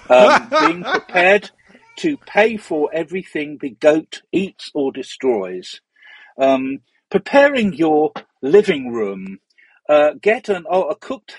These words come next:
Speaker 1: fish finger, put it, stuff it down the back of the sofa and leave it there for a year.
Speaker 2: <laughs>
Speaker 1: Um, and this was a bit old school. Prepare your video cassette recorder, put a slice of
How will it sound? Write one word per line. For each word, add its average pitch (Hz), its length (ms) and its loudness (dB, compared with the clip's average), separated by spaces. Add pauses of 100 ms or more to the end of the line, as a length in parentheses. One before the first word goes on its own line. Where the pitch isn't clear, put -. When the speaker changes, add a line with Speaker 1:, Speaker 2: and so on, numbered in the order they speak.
Speaker 1:
fish - 320 -2
finger, 123 460 -6 (360)
put 208 220 0
it, 247 140 -12
stuff - 400 -10
it 220 140 -12
down 170 240 -4
the 165 60 -8
back 160 280 -2
of 139 80 -10
the 139 60 -12
sofa 147 500 -2
and 143 160 -12
leave 170 240 -6
it 117 100 -6
there 127 260 -2
for 117 140 -8
a 107 40 -8
year. 104 580 0
Speaker 2:
<laughs> - 20 -8 (720)
Speaker 1:
Um, 139 300 2 (520)
and 151 100 -2
this 214 160 2
was 214 100 -2
a 156 60 -10
bit 156 160 2
old 143 240 4
school. - 240 -6
Prepare 214 380 2
your 156 180 2
video 143 340 0
cassette - 400 -4
recorder, 113 440 -4
put - 200 -8
a 185 60 0
slice 143 540 -4
of 123 80 -14